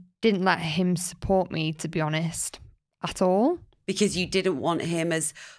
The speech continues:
Speaker 2: part of the memory of
Speaker 1: Mm-hmm.
Speaker 2: you, of your healing process
Speaker 1: Mm-hmm.
Speaker 2: almost.
Speaker 1: Yeah, yeah. And it was such a confusing thing to navigate and go through and also to support you. And I
Speaker 2: Mm.
Speaker 1: think he was overwhelmed, I was overwhelmed, so I broke up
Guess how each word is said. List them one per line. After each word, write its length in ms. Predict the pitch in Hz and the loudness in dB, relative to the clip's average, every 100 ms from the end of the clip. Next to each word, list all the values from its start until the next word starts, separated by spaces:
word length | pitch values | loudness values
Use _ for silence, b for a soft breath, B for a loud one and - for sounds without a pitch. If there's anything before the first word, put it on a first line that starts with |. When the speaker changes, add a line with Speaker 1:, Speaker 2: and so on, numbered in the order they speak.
| B | B
Speaker 2:
part 460 | - 170 165 165 - | 0 2 2 0 -4
of 180 | 160 160 | -4 0
the 80 | 160 | 0
memory 520 | 160 160 160 160 156 | 2 2 2 2 2
of 60 | 226 | 2
Speaker 1:
Mm-hmm. 180 | 226 262 | 4 4
Speaker 2:
you, 300 | 151 151 - | 2 -2 -2
of 120 | 135 | 0
your 140 | 165 170 | 2 0
healing 420 | 196 208 160 131 | 2 0 0 -2
process 440 | 117 131 127 - 247 | -4 -6 -6 -2 4
Speaker 1:
Mm-hmm. 200 | 247 277 | 4 4
Speaker 2:
almost. 260 | 226 - | 0 2
Speaker 1:
Yeah, 220 | 240 247 180 | 4 4 2
yeah. 220 | 202 233 180 | 0 2 2
And 100 | 196 | 0
it 60 | |
was 100 | 202 | 0
such 320 | - - 240 - | 0 0 -2 -2
a 40 | |
confusing 460 | 233 214 226 220 208 | -4 0 2 2 2
thing 440 | 202 196 175 131 - - | 0 0 -2 -6 -12 -2
to 280 | 208 190 170 | 2 2 0
navigate 420 | 196 214 180 180 | 0 2 2 0
and 80 | 180 | 0
go 160 | 190 190 | 2 0
through 180 | - 170 | 0 -2
and 120 | 170 | 2
also 580 | 262 277 - 180 170 165 - | 2 2 2 2 2 -2 -6
to 120 | 185 | -6
support 400 | - 160 185 175 | -4 0 0 0
you. 320 | 147 - 175 160 - | -4 -2 -4 -4 -4
And 160 | 185 175 | 0 2
I 60 | |
Speaker 2:
Mm. 40 | 135 | 2
Speaker 1:
think 220 | 185 - | 0 -2
he 340 | - - 226 | -6 0 2
was 160 | 196 190 | 2 2
overwhelmed, 580 | 180 170 175 170 165 170 | 2 2 0 0 0 0
I 180 | 196 202 | 2 2
was 140 | 185 | 2
overwhelmed, 420 | 180 170 160 160 | -2 -2 -2 -2
so 120 | - 185 | 0 0
I 80 | 185 | 0
broke 180 | |
up 40 | 170 | -2